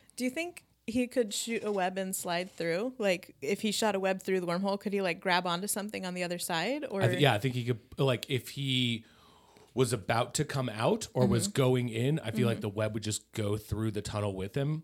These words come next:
Speaker 1: Mm-hmm.
Speaker 2: and attach to whatever was first that he came out.
Speaker 1: Yeah.
Speaker 2: But I feel like that's a good way for him to not land on Gimli.
Speaker 1: True.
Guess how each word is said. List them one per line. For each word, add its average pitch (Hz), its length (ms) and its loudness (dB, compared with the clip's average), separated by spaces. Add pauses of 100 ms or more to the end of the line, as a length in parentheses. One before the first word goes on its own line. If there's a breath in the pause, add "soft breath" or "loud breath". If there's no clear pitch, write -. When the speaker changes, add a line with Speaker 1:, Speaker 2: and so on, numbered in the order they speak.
Speaker 1:
Mm-hmm. 208 140 0
Speaker 2:
and 185 180 -2
attach 113 500 -4
to 120 80 -2
whatever 101 300 -2
was 98 160 -4
first 101 300 -4
that 104 60 -4
he 101 60 -6
came 101 220 -6
out. 98 60 -2
Speaker 1:
Yeah. 170 220 0 (200 loud breath)
Speaker 2:
But 131 100 4
I 131 40 4
feel 139 160 4
like 131 100 2
that's 127 180 0
a 123 40 0
good 117 200 -2
way 113 120 2
for 110 160 -4
him 107 180 0
to 101 140 -8
not 101 260 -2
land 101 220 -4
on 92 160 -4
Gimli. 110 380 -4 (520)
Speaker 1:
True. 233 200 0